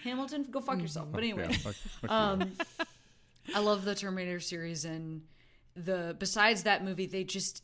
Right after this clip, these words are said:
Speaker 1: they have not, it's such a gr-, it's such great I P that they have not done anything good with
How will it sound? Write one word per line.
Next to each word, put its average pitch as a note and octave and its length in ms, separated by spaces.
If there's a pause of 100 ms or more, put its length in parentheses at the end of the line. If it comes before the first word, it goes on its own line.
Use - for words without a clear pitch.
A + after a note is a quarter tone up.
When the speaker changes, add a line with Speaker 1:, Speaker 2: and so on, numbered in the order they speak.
Speaker 1:
they G3 140
have D#3+ 180
not, F3 760 (1500)
it's - 160
such G#3 320
a A#3 60
gr-, F#3+ 200 (100)
it's G3 140
such G3+ 260
great F#3+ 300
I F3 140
P F3+ 260
that D#3 200
they E3 120
have D#3+ 180
not E3 440
done D#3+ 300 (120)
anything F4 840 (1080)
good D4+ 280
with F3 400